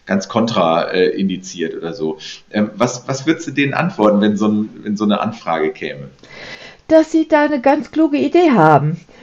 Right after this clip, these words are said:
Speaker 2: Das stimmt, ne? Also das ist in dem Traumakontext schon noch mal besonders, ähm, weil die PatientInnen sich wirklich oft triggern so gegenseitig. Wir haben viel komplex traumatisierte Menschen, ne? Mit, mit, mit schlimmen Geschichten und die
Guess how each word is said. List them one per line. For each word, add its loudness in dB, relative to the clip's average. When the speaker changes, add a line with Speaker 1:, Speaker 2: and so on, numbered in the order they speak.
Speaker 2:
Das -2
stimmt, 2
ne? 4
Also 4
das 0
ist -6
in 6
dem 6
Traumakontext 2
schon -4
noch -4
mal 2
besonders, 4
ähm, 8
weil 10
die 2
PatientInnen 6
sich -2
wirklich -2
oft 4
triggern 6
so 4
gegenseitig. 4
Wir 4
haben 2
viel -2
komplex 2
traumatisierte 2
Menschen, 4
ne? 2
Mit, -6
mit, -6
mit -6
schlimmen 2
Geschichten 0
und -2
die 0